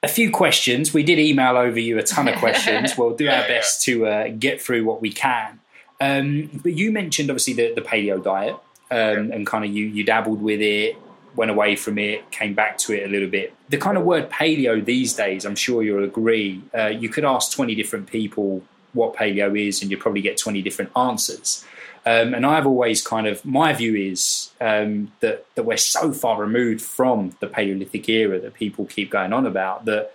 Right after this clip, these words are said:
Speaker 1: it's almost near impossible to be completely paleo per se. And we can only do what we can in the, you know, kind of current circumstances. So how would you say that the, the paleo diet kind of has evolved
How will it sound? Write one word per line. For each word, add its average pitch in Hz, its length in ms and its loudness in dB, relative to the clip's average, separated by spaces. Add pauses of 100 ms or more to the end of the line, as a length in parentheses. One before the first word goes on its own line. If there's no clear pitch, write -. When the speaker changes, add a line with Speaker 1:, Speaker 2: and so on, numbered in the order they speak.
(300)
Speaker 1:
it's 127 220 0
almost 175 400 2
near 120 180 0
impossible 113 720 0
to - 120 -4
be 127 400 0 (100)
completely 104 680 -6
paleo 98 480 -2 (260)
per 107 160 0
se. 104 400 0 (260)
And 113 140 0
we 113 80 2
can 117 160 -2
only 110 220 0
do 107 240 2
what 101 160 0
we 104 100 -2
can 101 500 -2
in 104 140 -4
the, 101 160 0
you 107 100 -2
know, 90 120 -6
kind 98 200 -4
of 95 100 -8
current 98 280 -2
circumstances. - 1000 -4 (160)
So 165 400 4 (220)
how 226 180 4
would 185 180 2
you 208 160 4
say 151 300 2
that 135 160 -2
the, 131 220 2
the 131 120 -2
paleo 131 420 2
diet 120 400 2 (140)
kind 123 180 0
of 117 60 -2
has 131 340 0
evolved 98 640 0